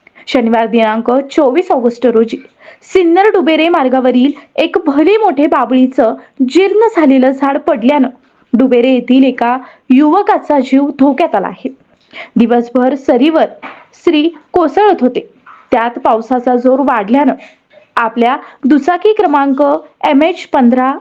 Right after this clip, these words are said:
ई सी चोवीस चौतीस न प्रवास करणारे डुबेरे येथील गणेश बर्वे हे पावसापासून बचाव करण्यासाठी या जीर्ण झाडाखाली आसरा घेताना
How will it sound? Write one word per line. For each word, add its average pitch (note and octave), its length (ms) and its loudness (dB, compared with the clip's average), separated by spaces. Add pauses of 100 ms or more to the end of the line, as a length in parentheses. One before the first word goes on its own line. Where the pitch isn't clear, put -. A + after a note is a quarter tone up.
(160)
ई C4+ 100 4
सी C4+ 340 -4 (400)
चोवीस F4+ 480 0 (100)
चौतीस E4 420 0
न F4 120 2
प्रवास C4 420 -2
करणारे B3 400 0 (380)
डुबेरे E4 380 2
येथील D#4 400 2 (400)
गणेश F4+ 420 0
बर्वे C#4 280 0 (220)
हे F4 140 -4
पावसापासून D#4 800 -2
बचाव D#4 340 -2
करण्यासाठी D4 640 -2 (320)
या F#4 160 4
जीर्ण G4 600 0
झाडाखाली D4 460 2
आसरा C4+ 420 -2
घेताना C#4 420 0